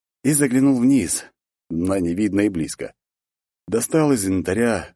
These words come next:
паршивого качества меч и швырнул вниз. Только спустя секунд тридцать я услышал что-то похожее на удар, но очень тихий. М-да. Достаём стрелу дыхания пустыни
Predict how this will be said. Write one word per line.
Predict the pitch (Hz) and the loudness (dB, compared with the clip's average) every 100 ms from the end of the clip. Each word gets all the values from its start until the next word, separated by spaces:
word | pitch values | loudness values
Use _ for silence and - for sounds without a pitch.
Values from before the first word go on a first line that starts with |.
| _ - | _ -10
паршивого | 127 - 139 98 87 | -8 0 2 2 0
качества | 90 82 - 85 | -2 -4 -6 -4
меч | 90 127 - - _ _ _ | 0 0 -2 -12 _ _ _
и | 156 | -4
швырнул | 147 160 160 156 | 0 2 2 2
вниз. | 92 82 - - _ _ _ _ _ _ - | 2 0 -4 -14 _ _ _ _ _ _ -2
Только | 160 147 | 0 0
спустя | - 135 147 | -2 -2 0
секунд | 127 127 131 101 | -2 0 -2 0
тридцать | 104 131 104 87 | 0 0 0 -2
я | 85 | -2
услышал | 80 101 - | -2 -4 -4
что-то | 78 - 82 | -6 -8 -8
похожее | 85 - 104 80 85 | -8 -4 -2 -2 -2
на | 87 | -2
удар, | 107 107 73 - _ _ _ | -2 -2 -2 -6 _ _ _
но | 104 | -2
очень | 98 110 - | 0 -2 -2
тихий. | 80 - 62 - _ _ _ _ _ _ _ _ | -4 -4 -12 -12 _ _ _ _ _ _ _ _
М-да. | - 85 82 76 71 53 - _ _ _ _ _ _ _ - | -4 -2 0 0 -2 -4 -10 _ _ _ _ _ _ _ -6
Достаём | 71 - 95 101 101 | -4 0 2 4 2
стрелу | 87 87 95 98 90 | -2 -2 2 2 0
дыхания | 85 92 87 85 | -2 0 0 0
пустыни | 80 78 - 104 104 110 87 | -2 -6 -2 0 2 0 -4